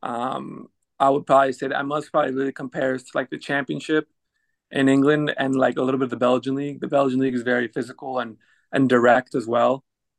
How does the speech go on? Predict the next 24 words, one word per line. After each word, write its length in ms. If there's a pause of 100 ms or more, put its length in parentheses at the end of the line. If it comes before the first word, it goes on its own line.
(120)
Um, 300
so 140
I 80
would 140
say 160
it's 100
probably 220
a 40
comparison 520
of 80
those 280
two. 380 (600)
Um, 960 (760)
La 140
Liga 420
was 140
just 180
a, 100 (300)
the 60
league 160
is 80
a 60
higher 240
level. 600